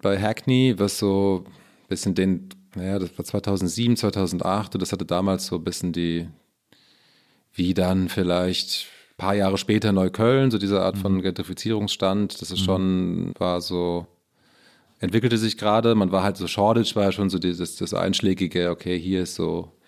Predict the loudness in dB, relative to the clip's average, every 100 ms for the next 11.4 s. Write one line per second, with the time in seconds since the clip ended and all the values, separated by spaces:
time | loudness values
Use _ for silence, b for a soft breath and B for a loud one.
0 | b -2 0 -2 -2 -2 -2 -2 -2 -2
1 | -2 -4 -4 -6 -6 -6 -6 -6 -8 -8
2 | -8 -4 -4 -2 -4 -4 -4 -4 -4 -4
3 | -4 -4 -8 -8 -8 -6 -4 -2 -2 -2
4 | -6 -6 -10 b b b b b -6 -2
5 | 2 4 6 4 2 -2 -6 -2 0 2
6 | 2 0 0 2 2 2 0 2 2 2
7 | 0 -2 -12 -8 -6 -2 0 0 2 2
8 | 2 0 -2 -2 -4 -8 -4 0 0 0
9 | -4 -8 -6 -4 -2 -2 -2 -2 -2 -6
10 | b b b -4 -4 -2 -2 -2 -2 -4
11 | -4 -6 -14